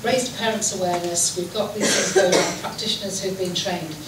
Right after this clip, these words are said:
And I mentioned before about practitioners talking about, have, you know, have I got the kind of permission,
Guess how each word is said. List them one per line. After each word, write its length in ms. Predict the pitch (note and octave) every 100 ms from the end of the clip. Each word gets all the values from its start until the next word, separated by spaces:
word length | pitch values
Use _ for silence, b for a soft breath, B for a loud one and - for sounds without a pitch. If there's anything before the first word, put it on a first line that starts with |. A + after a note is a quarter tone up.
| B B B G#3
And 160 | G#3+
I 20 | A3+
mentioned 360 | D4 - G#3+
before 360 | F#3 A#3 A3 G3
about 300 | F#3 F3 -
practitioners 720 | - - A#3 - F#3+ F3 -
talking 300 | G#3 G#3+ -
about, 220 | F3+ E3+ D#3+ - - C4
have, 260 | C4 B3+ -
you 160 | A#3 -
know, 140 | -
have 520 | - B3 A#3+ - - G#3+
I 180 | G3+
got 320 | G#3 F#3 - -
the 80 |
kind 240 | F#3 F#3 F3+
of 80 | -
permission, 580 | F3+ G#3 - - -